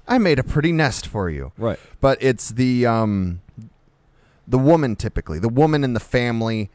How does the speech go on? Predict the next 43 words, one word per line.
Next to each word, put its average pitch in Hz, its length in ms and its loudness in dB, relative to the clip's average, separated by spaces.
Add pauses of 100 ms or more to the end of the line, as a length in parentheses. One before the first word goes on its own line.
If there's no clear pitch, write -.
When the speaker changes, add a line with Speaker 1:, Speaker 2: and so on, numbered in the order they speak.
Speaker 1:
and 104 360 -4 (100)
the 120 80 0
memories 113 640 0
and 101 100 -4
the 101 40 -2
environment 98 520 -2
and 104 220 -6
sort 151 240 2
of, 117 180 -4 (400)
for 147 160 2
lack 147 240 2
of 131 60 0
a 123 40 -2
better 113 220 2
term, 104 280 -4
the 104 60 -2
metaphysical 104 840 -2
feeling 90 580 -6 (220)
of 123 260 2
the 101 120 -2
home 87 500 -6 (100)
that 110 180 0
actually 117 400 -2
makes 107 380 -4
it 104 160 -4
more 101 320 0
than 95 200 -4
just 87 380 -6
a 98 60 -6
box 90 500 -4
you 78 80 -8
live 50 220 -16
in. 50 220 -20 (180)
Speaker 2:
Mm-hmm. 98 160 -2
Speaker 1:
And 123 140 0
most 143 260 2
people 156 320 0
these 113 240 -2
days, 107 480 -2 (1200)
they 139 160 2
live 180 180 2
in 175 120 0
boxes. - 720 -2